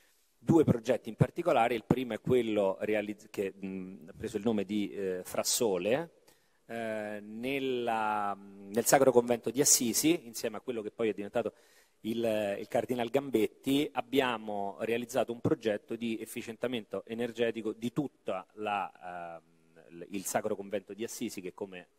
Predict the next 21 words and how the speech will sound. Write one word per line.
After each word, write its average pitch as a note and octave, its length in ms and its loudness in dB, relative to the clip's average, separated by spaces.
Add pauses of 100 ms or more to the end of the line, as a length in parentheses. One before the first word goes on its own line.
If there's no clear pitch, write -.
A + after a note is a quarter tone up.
(320)
sapete G2 340 -6
o F#2 200 -4
comunque F#2 340 -6
potete F#2 280 -4
immaginare F#2+ 540 -6
ha F#2+ 80 -6
un F#2+ 120 -12
impatto - 400 -6 (300)
notevole, G#2+ 840 6
vista G2 320 -10
anche G2 200 -10
la F#2 120 0
mole G2 420 0 (240)
di G#2+ 160 -10
pellegrini G2 480 -2
che F#2 80 -8
lo F#2 80 -4
frequentano G2 500 -2
quotidianamente F#2+ 680 -2 (300)
e G#2 100 2
annualmente, A2+ 800 0